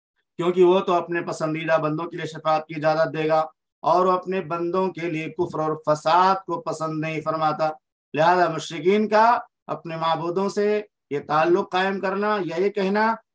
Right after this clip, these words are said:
"हाउलाई शफाउना इंदल्लाह," कि अल्लाह के पास हमारे सिफारिश करने वाले हैं, एक बातिल और गैर नफा बख्श ताल्लुक है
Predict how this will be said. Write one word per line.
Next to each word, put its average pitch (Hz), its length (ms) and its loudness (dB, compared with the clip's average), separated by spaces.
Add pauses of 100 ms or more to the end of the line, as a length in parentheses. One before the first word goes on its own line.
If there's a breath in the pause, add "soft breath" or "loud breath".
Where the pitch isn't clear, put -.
(120)
"हाउलाई 180 600 2
शफाउना 175 580 -2
इंदल्लाह," 175 600 0
कि - 440 -12
अल्लाह 180 220 -2
के 175 140 -6
पास 180 260 -4
हमारे 170 280 -6
सिफारिश 165 380 -2
करने 156 280 -6
वाले 160 280 2
हैं, 226 300 0 (280)
एक 147 240 -4
बातिल 175 380 4
और 160 220 2
गैर 175 180 0
नफा 160 280 -4
बख्श 165 260 -6
ताल्लुक 170 460 -2
है 208 240 0